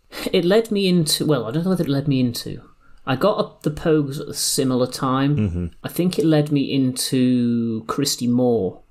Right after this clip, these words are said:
Speaker 1: Well, both of them together led me into Christy Moore. And he's a kind of older, more folky singer-songwriter, but the themes of anti-abuses of power and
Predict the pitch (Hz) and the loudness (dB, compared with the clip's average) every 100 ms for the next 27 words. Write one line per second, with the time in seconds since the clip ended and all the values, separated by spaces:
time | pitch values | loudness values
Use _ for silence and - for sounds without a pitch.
0 | _ - 127 107 - 147 143 117 117 107 | _ -2 -2 -2 -12 -2 -2 0 -4 -2
1 | 117 113 110 104 107 98 - - 120 104 | 0 2 2 0 -4 -6 -10 -8 -8 -6
2 | 98 82 131 131 117 127 110 - - - | -6 -2 0 0 0 -2 -2 -4 -12 -20
3 | - - - _ 135 131 123 117 123 117 | -20 -20 -20 _ 2 2 2 2 2 2
4 | 110 - - 127 120 113 - 131 127 123 | -4 -14 -2 2 2 2 0 0 0 0
5 | - 117 113 110 - _ _ _ - - | -4 -2 -2 -6 -14 _ _ _ -4 0
6 | - 113 104 123 117 107 107 - 120 113 | 2 0 0 0 0 0 -2 -4 -6 -2
7 | 127 107 - - - - - - - _ | -2 -2 -4 -20 -20 -20 -20 -20 -20 _
8 | _ - - _ _ 151 151 143 123 117 | _ -20 -20 _ _ -8 0 2 2 -2
9 | - - 104 143 135 123 - - 120 113 | -4 -6 0 2 4 2 0 0 2 2
10 | 107 101 - - _ _ _ _ _ _ | 2 -2 -8 -12 _ _ _ _ _ _
11 | _ 123 120 - 131 113 127 123 113 110 | _ -2 0 2 2 2 2 2 0 -4
12 | 104 - - 113 107 107 104 - - _ | -4 -6 -4 0 0 -2 -4 -10 -20 _
13 | 120 104 98 - | -6 -6 -6 -6